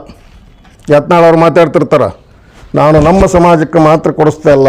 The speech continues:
ಹಾಲುಮತ ಸಮಾಜಕ್ಕೆ ನ್ಯಾಯ ಕೊಡಿಸ್ತೀನಿ, ವಾಲ್ಮೀಕಿ ಸಮಾಜಕ್ಕೆ ನ್ಯಾಯ ಕೊಡಿಸ್ತೀನಿ." ಯಾರ ಹಾಲುಮತ ಸಮಾಜಕ್ಕೂ ಯತ್ನಾಳ್ ಅವರ ನಾ-, ನಾಯಕತ್ವದ ಅವಶ್ಯಕತೆ ಇಲ್ಲ, ಏನಿಲ್ಲ. ಆಯಾ ಸಮುದಾಯದವ್ರು, ಆಯಾ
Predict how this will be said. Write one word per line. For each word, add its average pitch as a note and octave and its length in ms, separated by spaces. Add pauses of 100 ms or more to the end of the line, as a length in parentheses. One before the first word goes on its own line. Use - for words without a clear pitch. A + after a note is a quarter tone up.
(440)
ಹಾಲುಮತ E3+ 460
ಸಮಾಜಕ್ಕೆ D#3 680
ನ್ಯಾಯ D3+ 220
ಕೊಡಿಸ್ತೀನಿ, C3 580
ವಾಲ್ಮೀಕಿ D#3 640
ಸಮಾಜಕ್ಕೆ D#3+ 500
ನ್ಯಾಯ D3 240
ಕೊಡಿಸ್ತೀನಿ." B2+ 760 (920)
ಯಾರ G#2 280
ಹಾಲುಮತ A#2 680
ಸಮಾಜಕ್ಕೂ D#3+ 580
ಯತ್ನಾಳ್ F3+ 380
ಅವರ F3 160
ನಾ-, E3+ 280
ನಾಯಕತ್ವದ E3+ 720
ಅವಶ್ಯಕತೆ E3+ 420
ಇಲ್ಲ, A3 120
ಏನಿಲ್ಲ. A#3+ 400
ಆಯಾ D#3 360
ಸಮುದಾಯದವ್ರು, A#3+ 560
ಆಯಾ G3 380